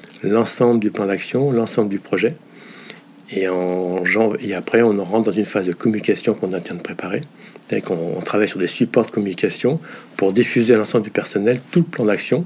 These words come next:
de l'hôpital pour deux mille vingt-trois deux mille vingt-sept. Donc, c'est-à-dire que vous avez un guide avec à peu près soixante-neuf actions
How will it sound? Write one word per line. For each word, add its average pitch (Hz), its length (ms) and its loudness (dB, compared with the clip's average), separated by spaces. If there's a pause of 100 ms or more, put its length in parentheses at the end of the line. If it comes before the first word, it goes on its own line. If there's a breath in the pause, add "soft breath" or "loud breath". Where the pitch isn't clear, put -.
(720 loud breath)
de 113 100 4
l'hôpital 117 600 6
pour 131 340 4
deux 104 220 6
mille 120 240 6
vingt-trois 104 640 0 (120)
deux 104 120 0
mille 110 140 4
vingt-sept. 98 440 -4 (1600 loud breath)
Donc, 90 120 0
c'est-à-dire 120 500 4
que - 100 0
vous 104 260 4
avez 113 400 6
un 107 140 0
guide 123 320 4 (520 loud breath)
avec 95 300 0
à 92 60 -4
peu 82 100 -6
près 101 380 0
soixante-neuf - 680 -2
actions - 300 -2